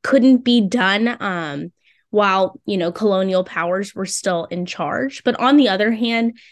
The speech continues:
there are a lot of places in Africa that are still developmentally behind the rest of the world,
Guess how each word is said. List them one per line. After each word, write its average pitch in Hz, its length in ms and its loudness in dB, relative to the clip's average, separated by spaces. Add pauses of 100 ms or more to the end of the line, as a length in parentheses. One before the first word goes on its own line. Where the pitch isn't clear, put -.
(120)
there 254 180 2
are 277 220 2
a 262 80 2
lot 214 220 0
of 214 100 -6
places 208 420 -6
in 190 120 -6
Africa 202 600 -6
that 185 140 0
are 190 80 0
still 196 340 -4
developmentally 175 800 -6
behind 180 460 -4
the 190 60 -4
rest 165 280 -6
of 180 140 -8
the 185 80 4
world, 175 400 -2